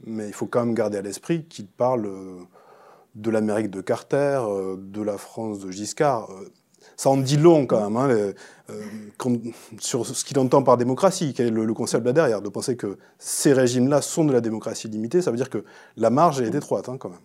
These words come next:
Bon. Comment faire ? Alors, euh, Hayek dit, euh, « Il faut lire mes derniers livres comme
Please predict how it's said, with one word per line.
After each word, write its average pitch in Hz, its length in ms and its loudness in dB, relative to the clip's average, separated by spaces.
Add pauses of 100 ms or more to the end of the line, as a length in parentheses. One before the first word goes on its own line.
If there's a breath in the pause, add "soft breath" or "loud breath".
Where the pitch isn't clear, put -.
Bon. - 60 -20 (1200)
Comment 107 220 -4
faire ? 139 320 -4 (1500 loud breath)
Alors, - 200 -12 (260)
euh, 113 280 -16
Hayek 123 360 2
dit, 151 420 0
euh, « 98 360 0 (560)
Il - 60 -12
faut 139 260 4
lire 156 300 2
mes 113 140 0
derniers 120 320 2
livres 117 560 -2
comme 160 360 2